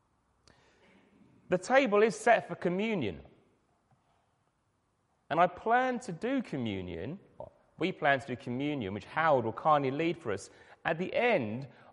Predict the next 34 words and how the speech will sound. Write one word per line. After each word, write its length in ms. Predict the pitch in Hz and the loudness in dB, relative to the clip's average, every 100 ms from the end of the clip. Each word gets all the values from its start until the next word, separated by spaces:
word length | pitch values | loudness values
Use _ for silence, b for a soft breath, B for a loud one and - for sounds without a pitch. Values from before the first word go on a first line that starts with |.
| - | 4
of 380 | 143 147 147 - | 6 6 4 -2
when 140 | 147 | 4
I've 180 | 143 143 | 4 4
given 180 | 143 143 | -2 2
my 180 | 139 | 2
third 500 | 139 - 165 156 - | 2 2 6 6 4
piece 100 | 120 | -4
of 80 | 113 | -2
evidence 520 | 104 101 87 - - b b | -2 -2 -8 -10 -16 b b
about 500 | - - 135 123 - | -2 8 10 10 6
the 100 | 120 | -2
rise 420 | 113 131 123 117 - | 2 4 6 4 -2
of 40 | |
the 60 | 107 | -10
Christian 460 | - 110 - 101 | -8 -10 -8 -12
church. 600 | 98 156 117 - - - - _ _ _ _ _ _ _ _ _ _ _ _ _ _ _ | -8 0 0 0 -8 -20 -20 _ _ _ _ _ _ _ _ _ _ _ _ _ _ _
So 180 | - 147 | -4 -4
we'll 60 | |
share 360 | 139 - 240 247 | -2 2 4 4
communion 800 | 247 202 185 185 170 143 131 156 | 2 -2 2 4 4 2 0 0
then, 400 | 196 110 165 262 - _ _ _ _ _ _ _ _ _ _ 98 | 0 0 -4 -10 -16 _ _ _ _ _ _ _ _ _ _ -6
and 140 | 123 | -4
that's 160 | 147 123 | -4 -6
a 40 | |
chance 460 | - 160 147 - - | 0 4 4 2 -4
for 140 | 135 | -6
you 280 | 135 165 160 | -4 -4 -4
to 200 | - 139 | -6 -6
respond 840 | 123 - - 202 127 156 247 - - - _ _ _ - | -6 -8 4 8 8 6 -4 -10 -20 -20 _ _ _ -2
and 220 | 117 - | -2 -2
commit 340 | 139 131 127 | -4 -2 -4
to 60 | - | -6
your 120 | 101 | -8
faith. 440 | - 107 104 151 | 2 4 4 2